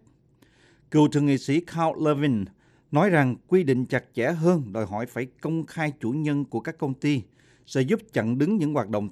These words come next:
tài trợ cho khủng bố. Trong một bài báo, ông Levin nói giới hữu trách không được bỏ phí cơ hội có được từ sự phẫn nộ của công chúng về vụ thông tin bị tiết lộ của hồ sơ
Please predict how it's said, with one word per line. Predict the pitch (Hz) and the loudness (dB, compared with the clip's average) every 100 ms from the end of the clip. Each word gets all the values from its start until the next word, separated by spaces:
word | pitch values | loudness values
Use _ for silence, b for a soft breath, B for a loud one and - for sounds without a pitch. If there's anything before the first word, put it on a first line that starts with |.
| - | -4
tài | 113 110 | -4 -2
trợ | 113 98 | -4 -4
cho | 98 123 | -4 -8
khủng | - 104 | -8 -6
bố. | 117 131 196 - _ _ _ _ b b b b b b b - | 0 0 0 -6 _ _ _ _ b b b b b b b 0
Trong | 170 | 2
một | 143 | 4
bài | 127 120 | 2 2
báo, | 123 135 208 | 4 4 2
ông | 151 143 | 2 2
Levin | 131 131 131 | 2 2 0
nói | 127 135 208 | 0 0 -2
giới | 151 202 | 2 4
hữu | 160 | 4
trách | - 220 - | 2 -4 -4
không | 180 151 | -4 0
được | 127 127 | 0 0
bỏ | 104 139 | 0 0
phí | - 175 226 | -2 -4 -4
cơ | - 160 | 2 0
hội | 123 104 107 | 2 -2 -2
có | 151 180 | -2 0
được | 131 92 | 0 -2
từ | 117 | -6
sự | 101 113 | -4 -6
phẫn | 98 - 127 196 | -6 -4 -2 0
nộ | 123 104 | 0 0
của | - | -4
công | 131 135 131 - | -4 -2 -2 -2
chúng | 139 226 | -2 -2
về | 165 | -2
vụ | 104 98 95 | -2 -2 -6
thông | 135 131 | -6 -4
tin | - 127 110 | -2 -2 -2
bị | 98 | -6
tiết | 127 190 | -8 -6
lộ | 110 95 | -2 -2
của | 90 143 | -2 -4
hồ | 127 95 | -4 -4
sơ | - | -4